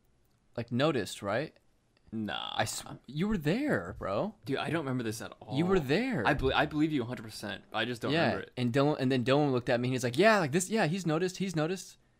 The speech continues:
Speaker 1: This is Robert." And she's like, "Oh, like, that's crazy. Like, I've seen some of your streams and stuff. Like, I've seen, like, your videos and whatnot." And I was like, "Oh, like, that's awesome. Like, that's cool.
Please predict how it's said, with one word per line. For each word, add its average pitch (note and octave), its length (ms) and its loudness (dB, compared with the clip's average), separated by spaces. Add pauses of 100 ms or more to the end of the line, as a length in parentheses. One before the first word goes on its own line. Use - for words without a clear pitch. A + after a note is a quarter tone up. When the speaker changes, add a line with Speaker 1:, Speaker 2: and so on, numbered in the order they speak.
(140)
Speaker 1:
This F3+ 120 -4
is E3 140 -2
Robert." E3 360 2 (1600)
And B2 120 -4
she's C#3+ 120 -2
like, C3+ 160 2
"Oh, G3 240 6
like, E3 180 2
that's D#3 180 -2
crazy. E3 320 0
Like, C#3 120 0
I've C3 120 0
seen D#3+ 140 -2
some D#3 160 -2
of D3 60 2
your C3 100 0
streams C#3 320 -4
and B2 100 -4
stuff. G#2 260 -4
Like, G#2+ 100 -8
I've G#2+ 100 -4
seen, B2 180 -4
like, A2 220 -4 (300)
your A2+ 120 -4
videos A2+ 380 0
and A2 100 -4
whatnot." F2+ 400 -8 (1200)
And A#2 80 -6
I A2 40 -4
was A2 80 -4
like, G2+ 240 -6 (1600)
"Oh, C3 180 0 (300)
like, - 160 -10 (300)
that's B2+ 160 -2
awesome. C#3 440 2
Like, A2 140 -10
that's A#2 200 -6
cool. E3 400 -6